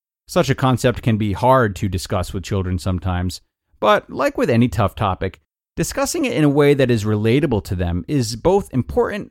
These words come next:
and a lot less difficult than we think. As Carl described, even posing a question about how a child's favorite character or someone else they'd want to emulate would handle a situation is a very simple yet very effective tool.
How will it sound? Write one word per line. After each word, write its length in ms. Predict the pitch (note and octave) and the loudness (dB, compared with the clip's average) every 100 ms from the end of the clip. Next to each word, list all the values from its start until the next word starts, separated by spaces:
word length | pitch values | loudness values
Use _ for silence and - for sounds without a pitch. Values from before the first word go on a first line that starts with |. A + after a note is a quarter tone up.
| _ | _
and 400 | G3 C4 C#4+ B3+ - _ - | -6 -2 0 -2 -8 _ -6
a 80 | D#3+ | -2
lot 300 | A3+ B3+ - | 0 -2 -2
less 180 | F#3+ | -4
difficult 640 | - G3+ - - C#3+ C3 - | 0 -2 0 2 2 2 -2
than 180 | C#3+ C3 | 0 0
we 80 | |
think. 460 | A2+ - - - - _ _ _ _ _ - | -2 -4 -8 -10 -18 _ _ _ _ _ -8
As 140 | A#2+ | -6
Carl 280 | - D#3+ C3+ | 2 4 4
described, 640 | A2 - F#3 D#3 G#2 G2+ - _ _ | 0 -4 2 2 2 -2 -10 _ _
even 280 | A#3 B3+ A#3 | -6 -2 -2
posing 420 | - E3+ D3+ D#3 | 0 2 2 2
a 60 | B2 | -2
question 440 | - C3 B2+ B2+ | 0 0 0 2
about 240 | A2 G#2 G2+ | 2 2 0
how 280 | A2+ A#2+ | 0 2
a 40 | A2+ | 0
child's 460 | - A#2+ A2+ G#2 | 0 0 0 -2
favorite 320 | - A2+ F2+ - | -2 -2 -4 -4
character 560 | D3 D3 C3+ D3 C3 - - - | 0 2 0 -2 -2 -4 -12 -2
or 160 | A2+ | 0
someone 320 | - D3 A#2 | 2 2 4
else 180 | A#2+ F3 | 4 2
they'd 180 | - A2 | 2 2
want 220 | A2 G#2 | 2 2
to 80 | - | 0
emulate 460 | G#2+ G#2+ G2+ G2 G2 | 0 0 2 0 -2
would 140 | F#2+ | -2
handle 340 | A#2+ G#2 G#2 | 0 0 -2
a 40 | G2+ | -4
situation 680 | G2 G2 G#2 G2 F#2+ G2 F#2 _ _ - | -6 -6 0 0 0 -2 -2 _ _ -2
is 180 | E3 F#3 | 0 2
a 80 | |
very 320 | F3 C4 A#3+ D3 | 2 4 4 2
simple 460 | - D3+ A2+ G#2 | 0 0 0 -2
yet 220 | A#2 B2 | -2 -4
very 300 | C3 F3+ D#3 | 0 4 4
effective 460 | A2+ - C3+ - F2+ | 4 2 -2 -2 -8
tool. 380 | - A#2 - | -6 -6 -8